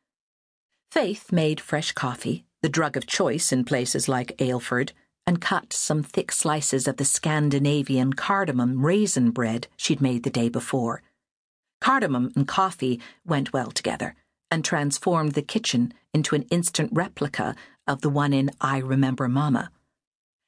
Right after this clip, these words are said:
Faith had to watch that she didn't start to nod at Laura's every word and say, "Yeah." It was an atmosphere calculated to encourage confidences.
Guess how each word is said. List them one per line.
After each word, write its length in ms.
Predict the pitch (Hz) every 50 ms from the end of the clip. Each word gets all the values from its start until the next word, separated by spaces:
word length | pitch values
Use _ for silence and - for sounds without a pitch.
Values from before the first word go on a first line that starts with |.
| _ _ -
Faith 300 | - 349 233 143 143 -
had 220 | - - - - -
to 100 | - 143
watch 360 | 135 123 120 - - - -
that 140 | 123 113 -
she 140 | - 147
didn't 240 | - - 147 143 -
start 320 | - - 151 135 - - -
to 120 | - 151
nod 520 | 143 143 160 175 160 135 127 147 185 - -
at 140 | 139 139 -
Laura's 420 | 143 131 135 135 131 131 127 - -
every 260 | - 123 - 135 131
word 500 | 135 143 185 220 196 143 123 131 156 156 - -
and 140 | 135 131
say, 320 | - - 143 127 123 117 117
"Yeah." 520 | 123 127 117 - - - - - - 226 240 - - _ _ _ _ _ _ _ _ _ _ -
It 160 | 190 - -
was 120 | 170 -
an 100 | 165 165 -
atmosphere 560 | 208 220 - - - 147 143 - - 143 131
calculated 800 | 135 - - - 160 156 - - 151 139 127 131 131 - 139 -
to 140 | - - 160
encourage 640 | 143 143 143 139 - - 151 143 139 135 - - -
confidences. 960 | - - 127 135 135 - - - - 101 - - - - - - - - -